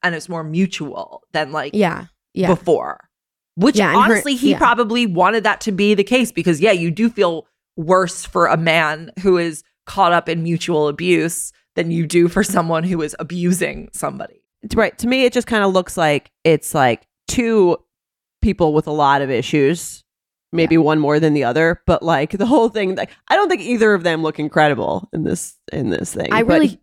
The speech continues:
Speaker 2: want a documentary about this. Like, I want a whole thing to show all of the clips.
Speaker 3: Who will play
Speaker 2: I want
Speaker 3: Johnny Depp?
Speaker 2: No, I want them. I want to use the real footage of it and to watch the real thing.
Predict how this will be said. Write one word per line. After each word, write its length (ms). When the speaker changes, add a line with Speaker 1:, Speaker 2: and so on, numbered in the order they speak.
Speaker 2:
want 240
a 20
documentary 600
about 260
this. 200
Like, 120
I 80
want 500
a 140
whole 380
thing 400
to 120
show 200
all 280
of 100
the 80
clips. 580
Speaker 3:
Who 80
will 100
play 200
Speaker 2:
I 40
want 60
Speaker 3:
Johnny 220
Depp? 200
Speaker 2:
No, 240
I 100
want 260
them. 280
I 80
want 300
to 80
use 280
the 100
real 220
footage 480
of 160
it 300
and 300
to 80
watch 460
the 120
real 340
thing. 540